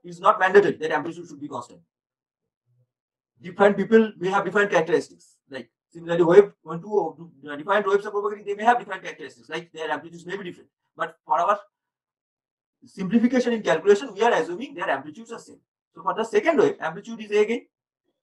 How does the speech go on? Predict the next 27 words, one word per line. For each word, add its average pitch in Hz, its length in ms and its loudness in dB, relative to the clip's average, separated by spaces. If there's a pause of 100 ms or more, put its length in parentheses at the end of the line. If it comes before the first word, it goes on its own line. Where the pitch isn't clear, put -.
(760)
It 196 100 -14
is 208 80 -2
also 208 240 10
a 233 40 12
sine 214 220 2
wave. 240 160 4 (1300)
What 160 180 2
is 220 80 2
the 247 100 0
difference? 254 360 4
Instead 233 420 -6
of 247 160 2
omega, 220 420 2 (320)
its, - 240 -20 (160)
uh, 143 120 -2 (100)
angular 226 320 -2
velocity 269 300 -2
is 240 100 -14
slightly 285 800 4 (260)
changed. - 300 -14 (240)
So 240 100 -4
it 240 120 2
is 294 180 0
omega 202 340 0 (120)
plus - 340 10
delta 156 280 -6
omega. - 200 -14